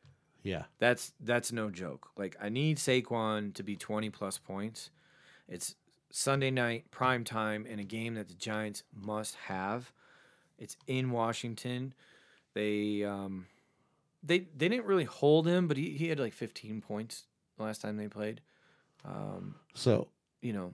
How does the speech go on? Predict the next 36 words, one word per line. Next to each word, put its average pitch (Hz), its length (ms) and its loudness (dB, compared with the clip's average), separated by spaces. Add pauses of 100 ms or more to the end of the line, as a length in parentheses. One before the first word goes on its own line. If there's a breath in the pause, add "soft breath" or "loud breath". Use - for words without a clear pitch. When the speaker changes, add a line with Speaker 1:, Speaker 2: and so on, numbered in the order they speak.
(160)
Speaker 2:
but 117 80 0
I 127 80 10
need 139 460 6 (320)
my 120 160 2
stud 101 480 2
Speaker 1:
So - 200 8
Speaker 2:
back 127 140 8
Speaker 1:
you, 135 140 6
you 139 180 4
Speaker 2:
to 131 40 0
Speaker 1:
got 127 160 10
Speaker 2:
play 110 120 2
like 98 100 -2
a 98 40 -2
Speaker 1:
Amon 127 100 4
Speaker 2:
stud. 156 160 4
Speaker 1:
Ra, 120 360 8 (1400)
Ayuk, 117 540 6 (840)
insert 113 600 0 (560)
other 110 280 2
name 101 360 -4
later. 82 340 -4 (100)
Speaker 2:
Sure. 120 300 -4 (160)
Yeah, 139 140 0
well, 160 220 6
Speaker 1:
Right? 156 80 4
Speaker 2:
it's 151 100 2
between, 139 500 2 (100)
yeah, 160 140 6
it's 98 80 2
between 147 300 4
the 135 80 4
two 127 160 0
rookies. 90 460 -6 (140)
Speaker 1:
Sure. 131 300 10 (260)
Speaker 2:
Okay? 101 300 0